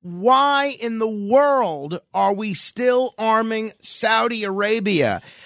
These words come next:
I read a very interesting op-ed in Newsweek last week from Elizabeth Beavers and William Hartong,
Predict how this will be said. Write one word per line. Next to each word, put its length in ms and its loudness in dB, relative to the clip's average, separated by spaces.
I 140 2
read 280 0
a 80 -2
very 460 2
interesting 400 -4
op-ed 480 0
in 200 -4
Newsweek 600 -2
last 320 -4
week 320 -6
from 220 -2
Elizabeth 720 2
Beavers 760 0
and 280 0
William 380 4
Hartong, 800 0